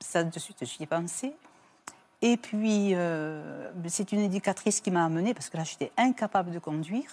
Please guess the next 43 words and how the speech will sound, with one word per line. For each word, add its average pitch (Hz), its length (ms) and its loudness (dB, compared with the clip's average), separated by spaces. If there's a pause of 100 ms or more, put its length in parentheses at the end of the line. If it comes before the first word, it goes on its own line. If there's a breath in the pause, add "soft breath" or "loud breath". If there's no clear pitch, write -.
C'était 170 520 -6
quand 165 100 -2
même 175 220 -4
trop - 140 -4
dangereux. 170 320 2
Il 196 100 -2
y 180 60 -2
avait 175 160 -6
dix 170 200 0
minutes 190 240 2
de 170 80 -4
route 185 260 -4
à 170 80 -2
faire. 240 320 -4 (680 loud breath)
Et 190 80 6
là, 233 120 8
la 240 80 4
gendarmerie, « 190 360 2
Non, 202 140 4
non », 240 140 4
me 214 80 2
dit, « 180 100 0
Vous 175 100 0
ne 196 60 4
mettez 190 160 -2
pas 190 140 2
dans 180 120 2
ces - 240 -4
états, 214 220 2
ce 214 120 -2
n'est 175 40 2
pas 190 120 2
vos 180 200 -2
enfants. » - 340 -10 (500)
Bon, 170 140 0
alors, 160 200 -2
de 151 140 -2
suite, 233 420 -2
ça - 160 -6
m'a 151 120 -2
quand 160 180 2
même 190 280 2
soulagée. 165 540 -2